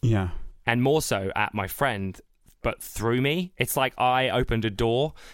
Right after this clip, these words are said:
Speaker 2: for people to throw even more transphobia at her. So I felt like I'd done something wrong by standing up for her. I felt like I'd
Speaker 1: Well, no, you shouldn't, 'cause it,
Speaker 2: given them an opportunity to attack her.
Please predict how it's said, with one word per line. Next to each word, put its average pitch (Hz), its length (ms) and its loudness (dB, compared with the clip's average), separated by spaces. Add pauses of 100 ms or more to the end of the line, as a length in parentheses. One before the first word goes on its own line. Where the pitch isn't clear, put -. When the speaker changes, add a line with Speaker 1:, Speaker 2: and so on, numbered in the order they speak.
Speaker 2:
for 120 100 -6
people 120 300 0
to 120 100 -4
throw 117 400 0
even 110 320 2
more 110 480 2 (280)
transphobia 107 640 0
at 104 200 0
her. 98 380 -2 (300)
So 123 180 2
I 123 160 4
felt 113 260 2
like 104 140 -2
I'd 107 140 0
done 101 180 0
something 95 360 -4
wrong 90 300 -6 (220)
by 98 140 2
standing 101 440 -2
up 90 140 -4
for 113 100 0
her. 147 220 0 (480)
I 117 100 0
felt 113 200 -2
like 117 180 -2
I'd 113 160 2
Speaker 1:
Well, 190 120 6
no, 202 120 4
you 139 180 6
shouldn't, 127 300 0
'cause 104 100 -2
it, 131 80 0
Speaker 2:
given 127 280 0
them 117 140 0
an 117 80 0
opportunity 117 840 -2
to 107 200 -4
attack - 440 -6
her. 123 360 -2